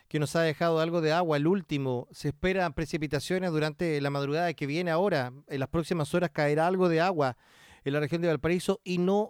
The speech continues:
va a ser tema. Esval la semana pasada entregaba una plantilla con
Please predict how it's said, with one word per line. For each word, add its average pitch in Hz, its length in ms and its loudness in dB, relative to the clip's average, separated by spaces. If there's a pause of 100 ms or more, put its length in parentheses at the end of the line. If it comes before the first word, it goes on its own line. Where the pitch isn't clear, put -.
va 180 60 2
a 160 40 0
ser 190 200 0
tema. 165 460 0 (600)
Esval 170 500 2
la 156 240 0
semana 160 300 -4
pasada 175 320 0
entregaba 165 760 2
una 147 540 -2
plantilla 147 720 -2
con 139 760 -2